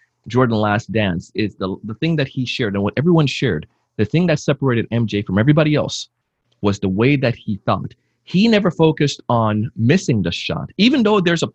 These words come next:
high chance or potential that they could miss the shot. He said, "Why would I focus on missing? I focus on making the shot." Don't focus on people not answering, people not replying, people not using LinkedIn, people not buying.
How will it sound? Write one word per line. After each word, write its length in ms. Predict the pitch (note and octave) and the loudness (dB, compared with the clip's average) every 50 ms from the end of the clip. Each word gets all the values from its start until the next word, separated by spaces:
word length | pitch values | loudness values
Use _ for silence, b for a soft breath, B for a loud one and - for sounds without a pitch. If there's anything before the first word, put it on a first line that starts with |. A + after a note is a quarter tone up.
| _ _ _ | _ _ _
high 220 | - - F3+ F3 - | -4 -2 0 0 0
chance 500 | - - - D#3+ B2 G2+ C#3 F#3 - - | -4 -6 -6 -4 -2 -2 -2 -4 -4 -4
or 180 | A#2 A2+ A2+ | -2 -2 -2
potential 460 | G2+ - - - D#3 D#3+ E3 - C#3 A#2 | -2 -6 -6 -4 -4 -4 -2 -2 -4 -4
that 120 | A2 - | -4 -6
they 80 | G2 A2 - - | -8 -10 -6 -6
could 160 | D3 C3+ A2 | -6 -4 -2
miss 160 | A#2 C#3+ F3+ | -2 -4 -4
the 100 | - - | -4 -8
shot. 300 | F#2+ - - E2+ E2 G2 - _ _ _ _ _ _ | -8 -8 -8 -8 -8 -10 -12 _ _ _ _ _ _
He 80 | - F3+ | 0 2
said, 200 | - F#3+ D3+ A#2+ | 2 2 0 2
"Why 120 | C#3 D3+ | 2 2
would 120 | F#3 A3 G#3+ | 4 4 2
I 60 | F#3+ | 2
focus 360 | - - E3+ D#3+ - D3 - - | 2 0 -2 -2 -2 -6 -6 -4
on 320 | A#2+ B2+ A#2+ A#2 A2 G#2 A2 | -2 -2 0 0 0 0 2
missing? 420 | C3+ F3+ - - D3 D3+ D2 - _ _ _ _ _ _ | 0 0 0 -4 -8 -10 -10 -14 _ _ _ _ _ _
I 80 | - B2+ | -4 -2
focus 360 | C#3+ - D#3+ C#3 - B2 - - | 0 0 -2 -2 -2 -4 -6 -2
on 260 | - B2 A2+ G#2+ A2 A#2 | -2 0 0 2 2 4
making 340 | B2+ C#3+ D3+ - - G2 | 2 2 2 -2 -6 -6
the 60 | D2+ - | -6 -6
shot." 300 | - - - E2+ - - _ _ _ _ _ _ _ _ _ - | -8 -10 -10 -12 -16 -18 _ _ _ _ _ _ _ _ _ 2
Don't 180 | C3+ E3+ F3 | 4 4 4
focus 280 | - F3 D3+ C#3 - - | 2 0 -2 -2 -4 -2
on 120 | A#2 G#2+ | -4 -2
people 220 | - C#3 - - F2 | -4 -6 -6 -4 -4
not 200 | G2 G2+ - - _ F#2+ | -4 -4 -4 -6 _ -2
answering, 500 | G2+ A#2 C#3 D3 - - A#2 B2+ B2 G2+ | -2 -2 -2 -4 -6 -6 -6 -6 -4 -4
people 240 | B2 A#2+ - A#2 | -6 -4 -4 -4
not 160 | G#2 G#2 - - | -6 -6 -4 -4
replying, 640 | G2 F#2+ - - A2 G#2 A#2 A#2 B2 C3 B2+ B2 | -6 -6 -6 -6 -4 -4 -2 0 0 0 -2 -2
people 200 | B2+ C3+ C3 - | -4 -4 -6 -4
not 180 | A2 A2 - - | -6 -6 -6 -4
using 320 | F2+ G2 A#2 B2 C3 B2 | -2 0 0 0 0 -2
LinkedIn, 380 | A2 A2 A#2+ A#2+ A#2+ C3+ B2+ A#2 | -2 -2 -2 -2 -2 -2 -4 -2
people 220 | A2 B2+ - A2+ | -4 -4 -4 -4
not 160 | A2+ - - F2 | -4 -4 -4 -2
buying. 380 | G2 G2+ A#2 C#3 D3 D#3+ F#3 | -2 -2 0 0 -2 -2 -4